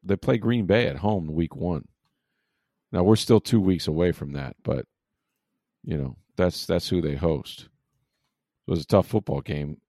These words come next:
but, uh, you just hope that everything is able to be put back together a little bit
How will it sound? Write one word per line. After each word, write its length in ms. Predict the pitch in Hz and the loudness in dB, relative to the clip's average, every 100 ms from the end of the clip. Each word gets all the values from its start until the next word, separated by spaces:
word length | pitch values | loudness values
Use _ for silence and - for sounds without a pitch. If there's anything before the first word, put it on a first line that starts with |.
| - | -8
but, 240 | 82 78 - _ _ _ | -4 -4 -6 _ _ _
uh, 220 | 57 53 - | -16 -14 -10
you 120 | 85 | -8
just 160 | 73 73 | -6 -2
hope 220 | 85 - | -2 -2
that 160 | 78 73 _ - | -6 -8 _ -8
everything 400 | 90 78 76 82 | -4 -4 -4 -6
is 320 | 73 69 - _ _ _ _ | -8 -10 -14 _ _ _ _
able 200 | - 82 | -6 -4
to 80 | 76 | -4
be 160 | 71 69 _ _ _ | -8 -10 _ _ _
put 180 | - 82 | -4 -2
back 220 | 76 78 | -4 -6
together 380 | - 78 85 78 | -6 -2 -2 -2
a 40 | |
little 200 | 73 71 | -4 -8
bit 240 | 69 73 | -4 -6